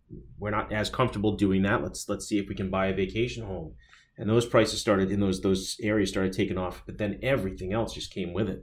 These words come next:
And, and, uh, I, I'm hearing stories from people who are, you know, overbidding by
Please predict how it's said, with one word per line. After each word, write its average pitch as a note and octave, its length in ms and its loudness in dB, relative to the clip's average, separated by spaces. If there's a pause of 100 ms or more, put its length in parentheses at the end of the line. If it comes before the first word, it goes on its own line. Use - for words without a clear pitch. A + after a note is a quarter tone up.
And, F2 380 -8
and, F2+ 340 -6
uh, F2+ 260 0 (640)
I, A2 140 0
I'm A2+ 180 0
hearing A#2+ 220 2
stories G2+ 320 0
from F2+ 120 -8
people F2 280 -4
who F#2 160 -2
are, F2 300 -2 (460)
you - 100 -10
know, A2+ 400 -8 (240)
overbidding A2+ 680 6
by F2+ 260 -4